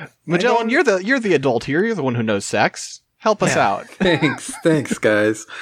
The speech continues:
Speaker 3: Yeah, thanks,
Speaker 2: So
Speaker 3: man.
Speaker 2: there's a lot, there's just a lot in this plot that's, like, really, really stupid and
Speaker 3: Uh-huh.
Speaker 2: bad. And we've already said parts of it. Let's just, okay, here's the logic.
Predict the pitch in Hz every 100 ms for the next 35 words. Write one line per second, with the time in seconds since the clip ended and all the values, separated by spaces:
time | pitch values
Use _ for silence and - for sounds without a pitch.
0 | 156 151 135 110 131 190 185 185 - 160
1 | 233 285 330 233 170 170 165 - - -
2 | 196 214 240 247 262 175 151 143 143 -
3 | - 127 117 - 104 - 107 101 - -
4 | _ _ _ _ _ - 123 127 127 117
5 | 113 110 110 113 117 113 110 110 - -
6 | 110 107 117 120 - 117 127 127 127 131
7 | 131 135 135 - _ - _ - 139 135
8 | 135 147 151 147 - 135 135 131 - 131
9 | 135 143 135 131 120 _ _ _ - 175
10 | 202 294 - - 175 170 135 135 226 233
11 | - 196 151 139 127 123 110 - -